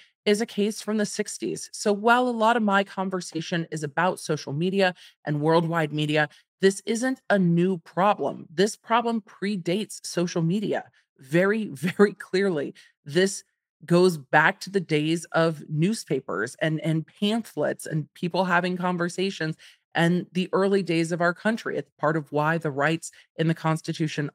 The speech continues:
are what they are. So the balancing of these rights has long been discussed in the courts,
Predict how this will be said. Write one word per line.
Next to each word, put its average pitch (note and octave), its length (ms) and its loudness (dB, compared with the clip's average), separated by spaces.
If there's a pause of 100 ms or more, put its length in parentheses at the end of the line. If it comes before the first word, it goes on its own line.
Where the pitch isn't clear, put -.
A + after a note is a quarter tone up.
are D3 180 0
what C#3 180 -4
they C3 140 -2
are. C3+ 260 -6
So D3 300 -2 (380)
the F3+ 140 2 (340)
balancing A3+ 540 2
of F3+ 100 0
these F3 200 0
rights D3 340 0
has D3 200 -2
long D#3+ 360 2
been D3+ 140 -2
discussed C#3+ 440 -4
in C#3 80 -6
the C#3+ 60 -6
courts, G3 360 2